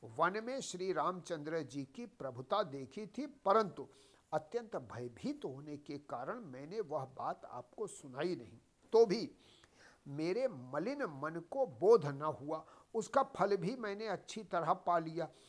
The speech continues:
अब भी मेरे मन में कुछ संदेह है, आप कृपा कीजिए, मैं हाथ जोड़कर विनती करती हूँ। हे प्रभु, आपने उस समय तो मुझे बहुत तरह से समझाया था, फिर भी मेरा संदेह नहीं गया।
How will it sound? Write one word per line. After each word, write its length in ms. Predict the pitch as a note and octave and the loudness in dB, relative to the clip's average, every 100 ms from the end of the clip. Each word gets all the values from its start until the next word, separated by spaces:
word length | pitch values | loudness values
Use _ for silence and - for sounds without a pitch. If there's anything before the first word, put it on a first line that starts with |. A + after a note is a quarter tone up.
| - - - _ | -20 -20 -20 _
अब 200 | E3 E3 F3+ | 4 6 2
भी 220 | C3+ A#3 | 0 -4
मेरे 440 | D#4 F#3+ D3+ F3 A#3+ | -2 -4 -2 2 2
मन 360 | A3 C3+ D3 | 0 -4 -4
में 200 | D#3+ A#3+ | -6 -8
कुछ 220 | B3 - - | -8 -10 -10
संदेह 640 | - D3+ C#3+ E3+ F#3 D3 | -8 -8 -6 -2 -2 -2
है, 600 | B2+ - D3 E3+ B2+ - _ _ _ _ _ | -6 -2 2 4 2 -6 _ _ _ _ _
आप 240 | D3 F3 - | 4 4 4
कृपा 400 | - C#3+ - D#3 | -4 -2 2 2
कीजिए, 680 | - A#2 A#2+ C3+ A#3 D#4+ E4 - - - | 2 -8 -10 -4 -2 -2 -4 -18 -20 -4
मैं 180 | D#3 C#3+ | 0 0
हाथ 420 | - D#3 C#4 - | 4 8 8 6
जोड़कर 520 | G3+ G3 G3 G3 G#3 | -2 0 0 0 -2
विनती 360 | D#3 D#3 D3 F3 | -2 -8 -8 -8
करती 400 | E3+ D#3 D3 E3+ | -4 -4 -4 -8
हूँ। 260 | C3 D3 | -6 -6
हे 160 | C#3 D#3+ | -6 -6
प्रभु, 460 | E3 D#3 - B3+ C#4 - - - | -4 0 8 8 8 2 -18 -6
आपने 500 | - D3+ F3+ - A#3 | 6 8 8 6 -6
उस 400 | C4 - F#3 - | -8 -4 -6 -4
समय 280 | - C#3+ D3+ | -6 -4 -6
तो 300 | D#3 - A#3 | -6 -2 0
मुझे 340 | F#3+ C#3 C#3 | 0 -4 -2
बहुत 400 | A#3 C#3+ B2 G3+ - | -2 -2 -4 -4 -4
तरह 260 | B2+ B2+ | -2 0
से 220 | D#3+ A#3+ A#3+ | -2 -2 -8
समझाया 640 | - C#3 A#2+ C#3+ D#3+ E3+ | -8 -10 -4 2 4 4
था, 400 | E3+ - C4 - | 4 0 0 -6
फिर 160 | C#3+ D3 | -10 -6
भी 180 | D3 A#3+ | -4 -2
मेरा 300 | A3+ G#3+ A3 | 0 2 0
संदेह 500 | - G#3+ G3 G3+ F3 | -2 -8 -4 -2 -2
नहीं 320 | G3+ D#3 F3 | -4 -8 -6
गया। 240 | D#3+ D#3+ | -6 -6